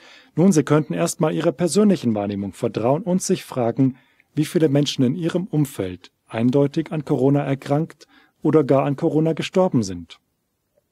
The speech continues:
Sie könnten auch Freunde, Bekannte oder ihren Hausarzt fragen, wie viele Leute sie denn kennen, die eindeutig an Corona erkrankt, vielleicht sogar daran verstorben sind.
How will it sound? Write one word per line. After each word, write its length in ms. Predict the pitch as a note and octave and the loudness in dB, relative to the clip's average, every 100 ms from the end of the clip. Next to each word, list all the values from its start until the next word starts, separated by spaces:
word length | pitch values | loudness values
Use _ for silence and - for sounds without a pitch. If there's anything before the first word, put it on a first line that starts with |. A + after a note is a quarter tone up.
| _ _ - | _ _ -8
Sie 100 | C3 | -8
könnten 300 | - A#2 - | -4 -4 -4
auch 280 | C#3 A#2+ - | 0 0 0
Freunde, 500 | - C3+ A#2+ A#2 A#2 - - | -2 2 4 4 2 -2 -6
Bekannte 560 | C3+ - B2 B2+ B2+ A#2 - | -6 0 2 2 0 -2 -4
oder 180 | - C#3+ | -2 -2
ihren 240 | D3+ C3+ | 0 2
Hausarzt 540 | C3 F#3 G3 E3 - - | 2 0 -2 -4 -4 -6
fragen, 460 | C#3 C#3 C#3 C#3 - _ E3+ | 0 2 4 0 0 _ -6
wie 80 | |
viele 240 | D#3+ E3+ C#3 | 0 2 4
Leute 260 | C#3 C3+ | 2 2
sie 140 | A#2+ F3 | -2 0
denn 200 | F3+ D3 | 0 2
kennen, 400 | C#3 C#3 C3+ C3 - - | 4 6 4 2 -10 -10
die 80 | - | -6
eindeutig 540 | C3 B2+ B2 A#2+ B2 | 0 2 2 0 -4
an 140 | B2+ - | -6 -6
Corona 340 | A2+ A#2 C3+ | 0 2 2
erkrankt, 580 | C#3+ A#2+ - A#2 A#2+ - _ _ | 0 -6 -2 0 0 -4 _ _
vielleicht 400 | - A#2+ G#2+ G#2 | -6 -2 -2 -4
sogar 240 | - A#2 A2 | -6 -4 -4
daran 280 | A#2 B2+ | -2 -4
verstorben 480 | B2 D#3 - B2 G#2 | -4 -4 0 0 0
sind. 360 | - D#2 - | -8 -14 -20